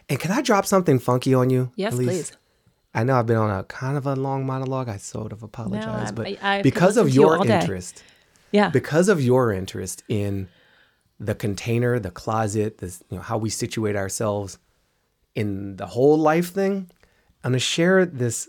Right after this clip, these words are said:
Speaker 1: update on my understanding of the universe that happened just in the past month. I met an, uh, astronomer. I have to take great pains to not call him an astrologer.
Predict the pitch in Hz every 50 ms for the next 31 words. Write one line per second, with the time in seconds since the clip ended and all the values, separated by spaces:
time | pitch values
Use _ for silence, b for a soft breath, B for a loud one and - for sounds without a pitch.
0 | _ _ - 135 147 147 - 117 117 104 101 101 101 101 101 98 98 - 120 127
1 | 127 117 - 131 117 113 110 107 95 95 92 98 110 113 95 85 92 87 87 -
2 | - 92 87 90 95 98 92 - 101 95 92 90 101 107 107 104 - - - -
3 | - 104 101 98 - 104 98 90 - - 95 90 90 85 85 - _ _ _ _
4 | _ _ _ _ _ - 101 104 104 113 123 127 135 127 120 107 101 98 98 92
5 | 92 - _ _ b b b b b b - _ _ - 104 - - - 120 117
6 | 120 123 120 110 92 82 76 64 - - _ _ _ _ _ _ _ _ _ _
7 | - 113 - - - 110 - _ _ _ - - 110 104 107 117 123 123 - -
8 | - 127 117 110 104 - - 104 101 92 - - 107 104 101 95 90 87 87 -
9 | - 101 95 95 95 92 87 80 82 76 - - 156